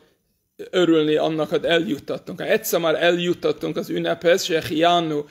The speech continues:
hogy megéltünk, bizmanna ze, ezt a pillanatot, utána már nem lehet mondani még egyszer holnap, megint örülünk annak, hogy idáig értünk. Ha már itt vagy,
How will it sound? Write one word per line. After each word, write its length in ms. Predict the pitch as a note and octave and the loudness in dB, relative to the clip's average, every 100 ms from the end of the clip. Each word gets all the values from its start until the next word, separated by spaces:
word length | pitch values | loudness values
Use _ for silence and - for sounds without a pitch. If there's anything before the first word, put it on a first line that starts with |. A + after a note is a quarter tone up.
| - | -18
hogy 140 | - E3 | -16 -8
megéltünk, 880 | G#3+ G3 E3+ F3 D#3 - D#3 C#3+ B2+ | 0 0 2 2 0 -4 -8 -8 -8
bizmanna 500 | C#3+ F#3+ F3+ E3+ D3+ | -8 -2 -2 -2 -2
ze, 200 | F#3+ D#3+ | 0 2
ezt 280 | E3+ - - | 0 0 -6
a 80 | |
pillanatot, 800 | - E3+ D#3+ D#3+ D#3 E3+ F#3+ - - - _ | -2 0 0 0 0 2 2 0 -16 -20 _
utána 340 | G3 G3+ F3 | -8 -2 0
már 80 | E3+ | 0
nem 120 | F3+ | -2
lehet 160 | G3+ D#3+ | -2 -2
mondani 360 | E3+ D#3+ D#3+ D#3+ | -2 0 0 0
még 300 | D#3+ E3 D#3+ | 0 2 0
egyszer 240 | D#3 D#3+ | 0 0
holnap, 420 | E3 D#3+ D#3 D#3 - - | 2 2 0 -2 -10 -6
megint 420 | - G3 F#3 F3 | 0 2 2 2
örülünk 440 | D#3+ E3+ E3 E3 | 0 2 2 0
annak, 260 | D#3+ E3+ E3 | 0 -2 -2
hogy 160 | D#3+ D#3+ | 0 0
idáig 400 | E3 D#3+ D#3 D3 | 2 2 2 0
értünk. 480 | D3+ D3+ - E3 | -2 -2 -4 -4
Ha 240 | D#3+ D#3 E3 | -4 -2 2
már 180 | E3+ F3 | 2 2
itt 200 | B3 F3+ | -2 -2
vagy, 360 | G3 A3 - | 2 2 2